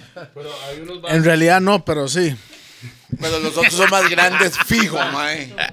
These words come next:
Speaker 1: Llego yo, ya, Toledo, Gonín, ta, ta, ta. Entra los ajenos, va Gonín, va ustedes. Perfecto, mae. Estoy, estoy tapiz.
Speaker 3: No, güey.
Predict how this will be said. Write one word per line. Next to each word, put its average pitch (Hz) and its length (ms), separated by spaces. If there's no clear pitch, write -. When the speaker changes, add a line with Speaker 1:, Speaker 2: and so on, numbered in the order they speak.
Speaker 1:
Llego 180 240
yo, 208 420
ya, 180 460
Toledo, 208 720
Gonín, 202 400
ta, 196 140
ta, 196 120
ta. 190 360
Entra 180 640
los 165 160
ajenos, 175 520
va 156 120
Gonín, 175 480
va 139 60
ustedes. 143 500
Perfecto, 139 400
mae. 143 160
Estoy, 123 240
estoy 120 220
tapiz. - 540
Speaker 3:
No, 120 260
güey. 156 160